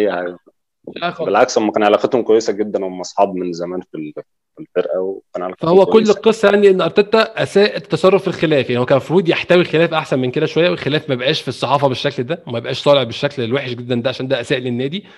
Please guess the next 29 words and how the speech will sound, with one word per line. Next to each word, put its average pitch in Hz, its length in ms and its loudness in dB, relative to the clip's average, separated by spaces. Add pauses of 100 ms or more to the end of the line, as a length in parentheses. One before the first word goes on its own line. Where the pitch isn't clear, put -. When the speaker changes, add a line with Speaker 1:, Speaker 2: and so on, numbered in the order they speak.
(120)
Speaker 2:
قبل 143 200 -4
ما 117 60 -2
يسيء 127 240 -8
له 131 140 -2
هو 123 380 2
ويسيء 117 380 -8
لأوزيل. 135 300 -4 (320)
بس 190 220 2
اللي 135 180 0
حصل، 165 200 2
Speaker 1:
بالظبط. 196 260 -2 (300)
Speaker 2:
وبعد 131 240 0
كده 165 300 2
في 165 200 -2
ناس 170 240 2
بدأت 147 300 0
تاخد 151 260 0
صف 147 240 -2
أوزيل، 175 380 0 (340)
وبعد 113 180 -4
كده 147 200 2
بدأ 143 200 2
يتكون 139 400 2
طبعا 131 320 2
بقى، 127 560 -2
يعني، 113 260 -2
شلل 131 400 0
جوه 135 200 6
أوضة 139 140 -4